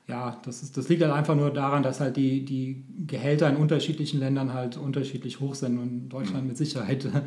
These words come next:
Speaker 1: <laughs> äh, mit am höchsten sind.
Speaker 2: Mhm. Also vom Lohnniveau ungefähr dann so wie in Deutschland, weil du könntest hier als Freelancer mit fünfzehn Euro in der Stunde, wenn du die ganzen Abgaben dazu zählst, dann bist du auch unter Mindestlohn eigentlich.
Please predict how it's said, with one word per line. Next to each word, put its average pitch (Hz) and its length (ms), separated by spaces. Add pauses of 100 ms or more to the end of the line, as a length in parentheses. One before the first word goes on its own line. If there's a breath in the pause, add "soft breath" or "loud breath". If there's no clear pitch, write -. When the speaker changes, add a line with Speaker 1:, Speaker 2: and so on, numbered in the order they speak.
Speaker 1:
<laughs> - 260
äh, 127 160
mit 135 220
am 120 120
höchsten 123 300
sind. 117 300
Speaker 2:
Mhm. 95 440
Also 113 220
vom 110 200
Lohnniveau 117 500
ungefähr 110 320
dann 104 100
so 101 140
wie 107 80
in 101 80
Deutschland, 107 500
weil 107 160 (160)
du - 60
könntest 110 340
hier 113 140
als 107 100
Freelancer 110 500
mit 104 140
fünfzehn 107 400
Euro 104 480
in 98 80
der 95 120
Stunde, 107 500
wenn 98 100
du 95 60
die 95 100
ganzen 95 260
Abgaben 92 380
dazu 90 240
zählst, 92 380
dann 90 80
bist - 120
du 87 60
auch 90 220
unter 107 260
Mindestlohn 76 680
eigentlich. 69 440